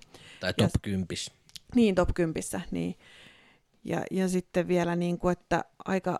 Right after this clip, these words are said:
Speaker 2: aika niinku naispainotteista porukkaa. Että on ollut just niinku Tsäpämmät, Emmi Kujanpää, Uusi Kuubeli, se Anne-Mari, Teija Niku, Meri Niluoto, Anna Murtola,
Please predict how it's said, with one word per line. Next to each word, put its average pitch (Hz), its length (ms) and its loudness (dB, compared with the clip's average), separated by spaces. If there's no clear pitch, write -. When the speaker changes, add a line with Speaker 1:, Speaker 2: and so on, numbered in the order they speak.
Speaker 2:
aika 196 240 0
niinku 190 200 2
naispainotteista 185 1500 2
porukkaa. 175 680 0
Että - 180 -12
on - 100 -4
ollut 90 300 -2
just - 260 -6
niinku - 260 -6
Tsäpämmät, 165 680 -4
Emmi 175 280 -4
Kujanpää, 175 680 -2
Uusi 180 340 0
Kuubeli, 175 640 2
se - 180 -2
Anne-Mari, 170 640 0
Teija 175 320 -4
Niku, 175 380 0
Meri 175 280 -4
Niluoto, 175 540 0
Anna 170 280 -2
Murtola, 175 480 0